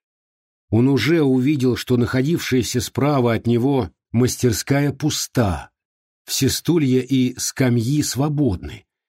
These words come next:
Инструменты спокойно лежат на верстаках,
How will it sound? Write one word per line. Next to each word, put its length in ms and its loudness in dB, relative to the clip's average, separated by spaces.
Инструменты 720 2
спокойно 520 0
лежат 380 0
на 60 2
верстаках, 880 -2